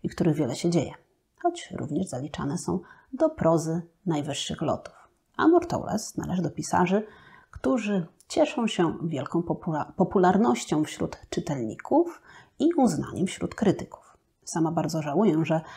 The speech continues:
wcześniej nie miałam okazji, by sięgnąć po jego książki. Na język polski przetłumaczono Dobre wychowanie oraz Dżentelmena w Moskwie. Kiedy poznałam najnowszą powieść autora Lincoln Highway, odkryłam, że Amor Towles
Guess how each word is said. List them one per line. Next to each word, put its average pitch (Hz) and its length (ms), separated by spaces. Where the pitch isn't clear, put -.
wcześniej - 340
nie 226 100
miałam 233 240
okazji, 240 500
by 190 180
sięgnąć 156 500
po 147 100
jego 151 180
książki. - 540
Na 156 80
język 160 480
polski - 540
przetłumaczono 147 880
Dobre 226 360
wychowanie 202 640
oraz 320 380
Dżentelmena 165 640
w 175 60
Moskwie. - 440
Kiedy 262 480
poznałam 214 420
najnowszą 147 440
powieść 220 300
autora 160 420
Lincoln 214 500
Highway, 165 560
odkryłam, 214 600
że 185 260
Amor 320 340
Towles 262 480